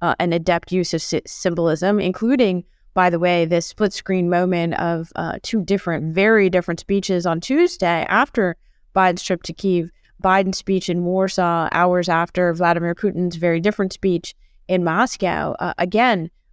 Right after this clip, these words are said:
very, very well, uh, played, it seems to me, by, uh, the U S officials and an important statement. However,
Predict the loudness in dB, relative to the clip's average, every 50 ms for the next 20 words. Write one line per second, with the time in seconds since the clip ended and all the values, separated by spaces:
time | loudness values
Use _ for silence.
0 | -12 -10 -6 -2 0 2 2 4 4 2 2 2 2 2 2 2 2 2 2 2
1 | 2 2 2 2 0 -2 -4 -4 -2 0 0 0 -2 -4 -4 -2 0 0 2 2
2 | 2 0 0 -4 -6 -4 -4 -4 -4 -4 -4 -4 -2 0 0 0 0 -2 -2 0
3 | 0 2 2 2 2 2 2 0 0 -2 -2 -2 -2 -2 -4 -4 -2 -2 0 2
4 | 2 2 2 0 0 -4 -6 -4 -2 0 0 0 0 0 -2 -2 -4 -4 -2 -2
5 | 0 -2 -2 -2 -2 -2 -2 -2 -4 -4 0 2 2 2 2 2 0 0 -2 -4
6 | _ -16 _ _ _ _ -8 -2 0 2 4 4 4 4 2 2 -2 -4 -6 -8